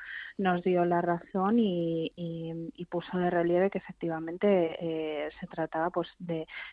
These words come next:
de un mal funcionamiento, eh, por parte del centro, eh, en el cual, pues, se cometieron, eh, graves negligencias, eh, em,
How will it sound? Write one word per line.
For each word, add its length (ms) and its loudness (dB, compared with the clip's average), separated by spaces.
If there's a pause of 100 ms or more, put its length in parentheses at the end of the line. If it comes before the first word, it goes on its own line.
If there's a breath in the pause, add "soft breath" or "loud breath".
de 80 6
un 100 6
mal 200 6
funcionamiento, 1080 2
eh, 180 -2
por 220 -4
parte 420 0
del 240 2 (120)
centro, 440 2 (360 loud breath)
eh, 580 4
en 140 -4
el 100 -4
cual, 200 2
pues, 200 0
se 80 -2
cometieron, 1000 0
eh, 600 -8 (160)
graves 400 -2
negligencias, 1120 0 (460 loud breath)
eh, 300 2
em, 420 -2